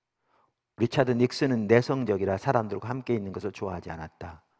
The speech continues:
대통령직에 대해 그는 "사람들을 상대하지 않아도 된다는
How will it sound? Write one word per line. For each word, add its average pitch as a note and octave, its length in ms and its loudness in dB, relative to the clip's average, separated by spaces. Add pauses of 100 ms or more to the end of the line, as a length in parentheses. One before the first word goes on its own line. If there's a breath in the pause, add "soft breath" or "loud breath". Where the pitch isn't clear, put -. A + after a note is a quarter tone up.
(800)
대통령직에 B2 760 2
대해 G2 220 2
그는 G2+ 360 -4 (720)
"사람들을 D3 580 2
상대하지 C3+ 580 2
않아도 G2+ 340 -2
된다는 F#2 580 -6